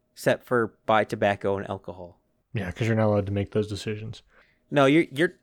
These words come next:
Speaker 1: technically ar-, allow-, legally ar-, allowed to run a nuclear power plant, handle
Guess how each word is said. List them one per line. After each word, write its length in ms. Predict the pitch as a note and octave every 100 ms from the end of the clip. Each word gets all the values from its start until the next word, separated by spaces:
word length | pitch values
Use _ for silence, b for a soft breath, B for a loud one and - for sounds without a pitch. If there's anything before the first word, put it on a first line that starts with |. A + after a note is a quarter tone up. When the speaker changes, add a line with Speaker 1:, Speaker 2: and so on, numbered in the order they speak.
| -
Speaker 1:
technically 400 | F3+ F#3 E3 D3
ar-, 280 | B2+ C3 -
allow-, 240 | A#2+ A#2+
legally 640 | - C#3 B2+ A#2+ B2 A#2+ A2+ -
ar-, 400 | A#2 A2+ A2+ G#2+ -
allowed 480 | A#2+ A2+ A2+ A2+ -
to 160 | - G#2+
run 240 | G#2+ G#2+
a 200 | G2 F#2+
nuclear 300 | G#2+ A2 G#2+
power 240 | - D#3
plant, 360 | B2 A2+ A2 A2 b b b
handle 600 | - C#3 C#3 B2+ A#2+ A#2